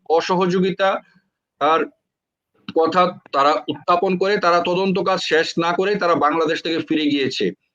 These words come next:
তারা সরকারের কাছে তারা জানতে চেয়েছিল পুলিশ হত্যার বিষয়ে। আজকে যে বিষয়টি আপনি এখানে লিখ-, রেখেছেন যে এত পরিমাণ পুলিশ হত্যা করা হলো, যে পুলিশদের বিষয়ে তারা কোনো ধরনের পদক্ষেপ নেয়নি। এবং যখন জাতিসংঘের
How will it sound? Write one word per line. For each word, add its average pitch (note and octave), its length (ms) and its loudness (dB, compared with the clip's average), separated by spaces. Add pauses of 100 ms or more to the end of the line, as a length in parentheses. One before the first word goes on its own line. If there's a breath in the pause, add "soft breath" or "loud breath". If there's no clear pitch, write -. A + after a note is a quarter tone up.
(320)
তারা E3+ 220 4
সরকারের F#3 640 0
কাছে F#3+ 360 -2 (720)
তারা D#3+ 420 2 (480)
জানতে F3 440 0
চেয়েছিল G3 600 0
পুলিশ F3+ 520 -2
হত্যার D#3+ 340 -2
বিষয়ে। C#3+ 400 0 (720)
আজকে C#3 300 -4
যে F3+ 120 0
বিষয়টি F#3 400 -4
আপনি F#3+ 220 -2
এখানে F#3 220 -2
লিখ-, D#3+ 500 -4
রেখেছেন D#3 400 0 (580)
যে A2+ 160 -2
এত E3+ 440 0 (180)
পরিমাণ F3+ 420 0
পুলিশ F#3 300 -2
হত্যা F#3+ 240 -2
করা F3 240 0
হলো, E3+ 280 0
যে E3+ 80 0
পুলিশদের F#3 560 0
বিষয়ে F#3 400 -2
তারা E3 300 0
কোনো E3 320 0
ধরনের E3+ 320 0
পদক্ষেপ E3 420 0
নেয়নি। C#3+ 340 0
এবং C3 260 2
যখন D#3+ 340 0
জাতিসংঘের F3+ 640 -2